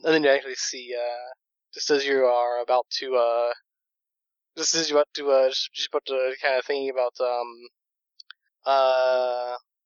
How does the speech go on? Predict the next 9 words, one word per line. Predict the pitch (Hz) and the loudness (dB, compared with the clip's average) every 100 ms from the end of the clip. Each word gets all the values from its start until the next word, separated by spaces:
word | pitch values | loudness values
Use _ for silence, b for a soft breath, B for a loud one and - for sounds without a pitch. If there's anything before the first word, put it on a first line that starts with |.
| _ _ _ B B B _ _ 135 | _ _ _ B B B _ _ -6
just | - 151 | -4 -2
about | 143 | -4
to | - 135 127 123 117 - _ _ - | -4 -2 -2 -2 -8 -18 _ _ -14
get | 143 | -4
up | 131 135 - | 0 0 -4
and | 131 | -8
maybe | 131 131 | -6 -4
go | 135 131 131 | -4 -4 -2
over | 127 131 123 | -2 -2 -4